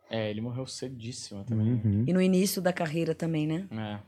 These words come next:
Speaker 1: Começo do sucesso, foi um acidente de carro à noite também.
Speaker 3: Você vê que coisa.
Speaker 1: Eu lembro, tava na, de férias, se eu não me engano.
Speaker 2: Me lembrou o Denner também,
Speaker 3: Ai.
Speaker 2: o jogador Denner.
Speaker 1: É.
Speaker 2: Vamos, é, Juliano, botar a foto pra explicar pra Vandinha aqui?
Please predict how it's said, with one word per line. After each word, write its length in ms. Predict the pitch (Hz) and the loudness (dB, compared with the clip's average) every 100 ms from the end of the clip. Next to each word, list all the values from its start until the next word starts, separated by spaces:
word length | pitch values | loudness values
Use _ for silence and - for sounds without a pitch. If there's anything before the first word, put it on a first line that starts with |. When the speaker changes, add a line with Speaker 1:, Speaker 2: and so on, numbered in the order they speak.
| _ | _
Speaker 1:
Começo 320 | - 139 185 220 | -6 -2 -2 -2
do 60 | |
sucesso, 640 | 220 262 - - 175 170 - | -6 -6 -4 2 4 2 -2
foi 140 | - | -6
um 20 | |
acidente 300 | 151 156 156 160 | -6 -4 -6 -4
de 80 | |
carro 480 | 165 - 156 170 175 | -6 2 2 2 0
à 60 | 170 | 0
noite 500 | 170 160 180 180 - | 4 4 4 2 -4
também. 380 | 110 101 120 127 | -2 0 -2 -6
Speaker 3:
Você 120 | - | -8
vê 120 | 214 | -8
que 160 | 220 - | -10 -8
coisa. 420 | 202 202 170 160 | -4 -2 -2 0
Speaker 1:
Eu 140 | 160 | 2
lembro, 240 | 151 190 175 | 2 0 -4
tava 260 | 180 190 | -4 -2
na, 60 | 220 | -4
de 220 | 180 170 | -6 -10
férias, 440 | 226 - 120 117 | -6 -4 -2 -4
se 80 | - | -8
eu 60 | 110 | -10
não 60 | |
me 60 | 104 | -10
engano. 200 | 98 95 98 _ _ _ - - - - _ _ _ - | -10 -12 -16 _ _ _ -14 -14 -18 -20 _ _ _ 4
Speaker 2:
Me 80 | |
lembrou 360 | 120 131 135 151 | 8 8 10 8
o 40 | |
Denner 400 | 156 127 131 113 | 10 10 12 10
também, 240 | 101 107 104 | 8 6 6
Speaker 3:
Ai. 180 | 107 98 - | 6 4 0
Speaker 2:
o 40 | - | 0
jogador 400 | 113 113 113 113 | 4 6 8 8
Denner. 340 | 110 110 110 | 8 6 6
Speaker 1:
É. 160 | 101 98 - - - | 2 -6 -12 -16 -6
Speaker 2:
Vamos, 960 | 117 139 180 226 240 214 151 131 127 | 6 8 10 6 4 4 2 2 0
é, 100 | 131 113 | -2 0
Juliano, 280 | 123 131 | 2 2
botar 300 | 117 120 135 | 4 2 4
a 40 | 120 | 2
foto 340 | - 160 - | 2 0 0
pra 80 | - | -4
explicar 380 | 117 113 117 120 | -4 -2 -2 -2
pra 160 | 113 113 | -2 -2
Vandinha 460 | 110 113 117 127 | 0 2 2 2
aqui? 420 | 110 113 196 107 | 0 0 0 0